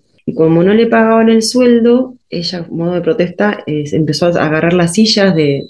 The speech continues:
de, de ese teatro y se las llevó a una casa que ella tenía. Este, entonces, de,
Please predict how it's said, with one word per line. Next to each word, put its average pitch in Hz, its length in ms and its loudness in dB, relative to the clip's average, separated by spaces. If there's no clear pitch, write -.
de, 147 200 -2
de 156 100 -2
ese 180 160 -2
teatro 180 380 0
y 202 40 2
se 190 120 -2
las 151 180 -4
llevó 151 380 0
a 147 140 -4
una 151 200 -2
casa 156 260 -8
que 156 60 -2
ella 160 180 -4
tenía. 165 460 0
Este, 151 260 -2
entonces, 170 460 -2
de, 160 360 0